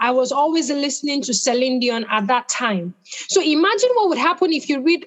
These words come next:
a book as powerful as the Bible. It says it is spirit, it is God in prints.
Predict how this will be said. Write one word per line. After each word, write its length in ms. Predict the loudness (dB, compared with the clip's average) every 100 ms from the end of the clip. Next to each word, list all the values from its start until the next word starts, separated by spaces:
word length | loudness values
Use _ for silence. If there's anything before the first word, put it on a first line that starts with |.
| -6
a 60 | -4
book 320 | 0 0 0 -4
as 200 | -4 -4
powerful 440 | 0 0 2 0 0
as 180 | 0
the 80 | 0
Bible. 460 | 0 0 0 -2 -4 _ _ _ _ _ _ _ _ _ _ _ _ _
It 60 | -2
says 240 | 0 0
it 160 | 0 -2
is 120 | -2
spirit, 440 | -2 2 2 2 0
it 120 | -2
is 140 | -2 -2
God 260 | 0 0
in 300 | 0 -2 -4
prints. 680 | 0 2 2 0 -2 -2 -6